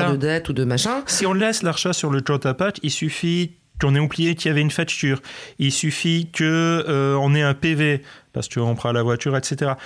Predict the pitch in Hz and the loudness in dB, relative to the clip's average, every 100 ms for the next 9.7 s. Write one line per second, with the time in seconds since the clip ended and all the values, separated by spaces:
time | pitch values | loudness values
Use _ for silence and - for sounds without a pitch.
0 | - - 147 - 165 180 196 175 - 185 | -12 -2 0 0 -2 0 0 0 0 -2
1 | 170 139 - 180 - 151 135 135 160 156 | -2 -4 -2 -2 0 0 0 0 -2 0
2 | 156 147 120 120 - 127 - 170 170 208 | 0 2 0 -2 -2 -4 -2 -4 -2 0
3 | 202 160 156 151 151 - 147 165 160 _ | 2 2 2 2 0 0 -2 -2 -4 _
4 | 156 139 - 147 143 - 180 170 139 135 | -4 -4 -2 -2 -2 -2 -2 0 0 2
5 | 143 143 139 139 143 151 202 - 127 147 | 2 2 0 -2 0 0 0 -2 0 -2
6 | 147 202 175 156 156 - 160 156 131 113 | 0 0 0 0 -2 -2 -2 0 0 -2
7 | _ - 185 220 196 220 202 208 247 277 | _ -4 -2 -2 -2 -2 0 -2 -2 -6
8 | - - - 170 165 - 240 226 175 185 | -12 -12 -4 -2 0 -2 -4 -4 -2 -2
9 | 175 165 143 139 113 135 | -2 -2 -2 -2 -2 -6